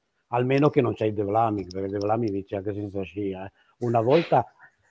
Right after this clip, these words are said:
una volta Bara-, a Ba-, a Bari, Giro d'Italia,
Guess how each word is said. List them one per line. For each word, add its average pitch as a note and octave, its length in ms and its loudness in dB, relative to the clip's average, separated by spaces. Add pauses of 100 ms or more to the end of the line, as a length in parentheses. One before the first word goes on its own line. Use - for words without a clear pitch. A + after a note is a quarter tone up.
una C3+ 220 4
volta E3+ 340 8
Bara-, B2 480 4
a A#2+ 320 2
Ba-, A#2 600 2
a G#2+ 40 0
Bari, B2 520 2
Giro B2+ 260 2
d'Italia, B2+ 680 0